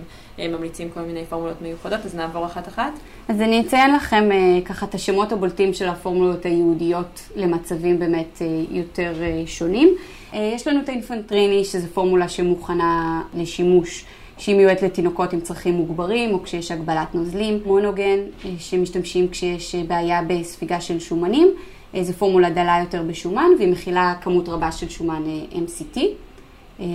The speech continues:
Speaker 2: במצבי חילוטורקס, למשל, ניתן אותה. יש לנו מגוון של תמ"לים,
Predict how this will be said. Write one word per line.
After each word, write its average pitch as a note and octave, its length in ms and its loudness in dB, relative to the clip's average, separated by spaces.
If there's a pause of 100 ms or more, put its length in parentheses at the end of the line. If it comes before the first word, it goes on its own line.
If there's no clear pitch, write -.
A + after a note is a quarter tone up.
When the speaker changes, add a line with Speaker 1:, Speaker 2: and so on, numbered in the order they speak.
Speaker 2:
במצבי F3 420 0
חילוטורקס, C#4 640 0
למשל, C4+ 320 -4
ניתן C4+ 340 -8
אותה. C4 200 -10 (480)
יש A3+ 280 -2
לנו A3+ 520 2
מגוון G3 440 4
של G3 160 -4
תמ"לים, F3 800 2